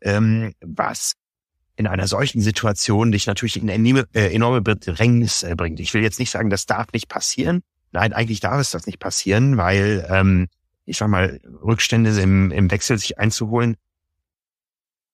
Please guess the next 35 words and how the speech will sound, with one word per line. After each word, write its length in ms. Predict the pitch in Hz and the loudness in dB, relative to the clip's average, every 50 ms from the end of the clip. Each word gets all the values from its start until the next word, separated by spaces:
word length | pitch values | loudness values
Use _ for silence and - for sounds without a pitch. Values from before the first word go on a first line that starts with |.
| _ _ _ _ _ _ _ _ _ _ _ _ _ _ _ _ _ _ _ _ _ _ _ _ _ _ _ - 101 | _ _ _ _ _ _ _ _ _ _ _ _ _ _ _ _ _ _ _ _ _ _ _ _ _ _ _ -10 -8
vor 220 | 104 - - - | -4 -4 -2 -2
allen 140 | 104 120 123 | 0 2 2
Dingen 100 | 117 117 | 2 2
in, 180 | 107 120 120 | 2 2 0
in 160 | 104 - 113 110 | 0 0 0 2
der 140 | 107 98 | 2 2
Größenordnung, 880 | 92 87 92 135 156 - 123 92 76 78 87 - - 104 110 135 147 - - | 0 0 0 0 0 -2 -2 -2 -2 -2 -2 0 0 0 0 0 0 -2 -2
ähm, 640 | 90 101 104 110 107 101 98 104 101 104 104 90 85 87 82 82 | 0 0 2 4 2 2 0 -2 -6 -10 -14 -16 -18 -20 -16 -8
bei, 360 | 113 98 104 95 95 98 80 | -4 -2 -2 0 0 -2 -4
bei 140 | - - 104 | -2 -2 -2
Standardprozessen, 1000 | 104 - - 131 147 139 127 - - - 110 - - - 101 - - 131 120 113 | -2 0 0 2 2 2 0 -2 -4 -6 -6 -4 -4 -4 -6 -4 -2 0 0 0
das 200 | 107 98 - - | 0 -2 -4 -6
ist, 420 | - 120 - - - - - - _ | -6 -6 -6 -4 -4 -6 -8 -10 _
das 240 | - 101 101 104 - | -8 -8 -6 -6 -6
ist, 400 | - 127 120 - - - - - _ | -4 -4 -4 -2 -4 -4 -6 -8 _
ähm, 400 | - 95 98 98 90 87 98 92 | -10 -8 -6 -6 -6 -8 -8 -8
das 140 | 98 107 - | -6 -6 -4
ist 100 | 123 - | -4 -2
ja 100 | 123 110 | -2 0
wie 140 | 113 120 120 | 2 2 0
Elfmeterschießen 720 | 107 107 101 131 131 110 123 113 - 113 104 - 90 78 | 0 -2 0 0 0 0 0 0 0 0 -2 -2 -4 -6
oder 160 | 80 78 76 | -4 -4 -4
sowas. 280 | 71 73 71 - - | -4 -6 -6 -6 -6
Ja, 120 | - 87 95 | -4 -4 -2
sowas 340 | 92 101 110 113 110 - - - - _ _ _ | 0 0 0 0 -2 -4 -8 -14 -20 _ _ _
muss 320 | - 98 107 127 139 - | -2 0 0 0 0 0
man 140 | - 107 101 | -2 -2 -2
drin 260 | 92 90 113 131 135 | 0 0 0 0 0
haben. 200 | 127 131 123 107 | 0 -2 0 0
Und 80 | 104 95 | 0 0
da 100 | 107 - | -2 -2
vier 160 | - - 160 | -4 -4 -4
Sekunden 380 | 135 147 135 - - 160 160 - | -2 -4 -4 -4 -4 -4 -4 -4
zu 100 | - 127 | -6 -6
verlieren, 340 | - - 117 120 107 104 | -6 -4 -2 -2 -2 -2